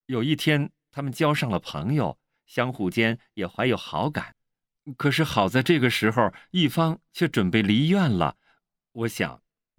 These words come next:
这样的事往往叫人遗憾。在这种情况下，他们至少想保持接触，互通音讯，也就是说写信。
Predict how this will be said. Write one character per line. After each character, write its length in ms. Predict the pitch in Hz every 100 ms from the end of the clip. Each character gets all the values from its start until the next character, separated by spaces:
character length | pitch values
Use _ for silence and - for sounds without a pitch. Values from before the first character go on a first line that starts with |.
| -
这 160 | 170
样 160 | 127 101
的 80 | 95
事 300 | - 113 90 - _
往 260 | 113 101 135
往 180 | 120 80
叫 160 | 120
人 240 | 87 90 92
遗 160 | 76
憾。 380 | - - 127 123 _ _ _ _ _ _ _
在 120 | 170
这 160 | 156 214
种 160 | 131
情 240 | 104 - 135
况 200 | 143 120
下， 240 | 131 107 - _ _ _
他 100 | 156
们 140 | 156
至 180 | 175 175
少 220 | 117 101
想 220 | 92 127
保 160 | 147 78
持 180 | - 110
接 300 | - 160 160
触， 300 | - 117 80 -
互 200 | _ 143
通 240 | 101 151 151
音 220 | 175 175
讯， 360 | - 156 87 71 _ _ _
也 200 | - 110
就 180 | 87 135
是 140 | 101 95
说 240 | - 131
写 340 | 123 - -
信。 480 | 139 - - 160 76